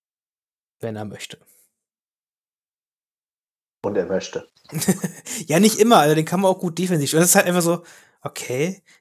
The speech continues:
Speaker 1: also diese Liste, die möchtest du einfach eigentlich gar nicht engagen. <laughs> So doof das halt klingt. Du möchtest sie, also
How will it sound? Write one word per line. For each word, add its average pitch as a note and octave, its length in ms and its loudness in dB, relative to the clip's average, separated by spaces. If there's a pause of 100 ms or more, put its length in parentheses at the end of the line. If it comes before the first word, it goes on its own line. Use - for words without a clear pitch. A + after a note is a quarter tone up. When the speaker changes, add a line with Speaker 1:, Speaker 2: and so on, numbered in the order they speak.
Speaker 1:
also C#3+ 220 2
diese A#3 240 2
Liste, A#3+ 560 2 (560)
die C#3+ 60 -2
möchtest G3 360 0
du F#3+ 100 2
einfach A#3+ 680 0
eigentlich G3+ 640 0
gar E3 320 4
nicht G3+ 280 -2
engagen. D3+ 720 0 (720)
<laughs> A#3+ 60 6 (1040)
So D#3+ 120 -4
doof D#3+ 200 6
das D3 160 4
halt C3+ 120 2
klingt. B2+ 240 -4
Du C3+ 40 -8
möchtest F#3+ 280 -2
sie, F#3+ 200 -2 (320)
also D#3 280 2